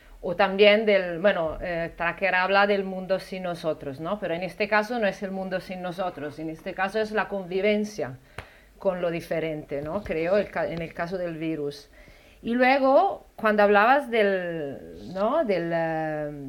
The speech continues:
bueno, del hecho de que no estamos solos, entonces también se me ocurría mientras estabas hablando del hecho que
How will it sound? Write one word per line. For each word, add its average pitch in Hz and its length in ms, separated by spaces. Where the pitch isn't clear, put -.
bueno, 226 240
del 196 120
hecho 220 240
de 220 120
que 202 80
no 202 60
estamos 226 420
solos, 175 540
entonces 233 580
también 254 400
se 311 140
me 294 100
ocurría 285 440
mientras 269 400
estabas 262 400
hablando 247 400
del 202 180
hecho 226 280
que 190 300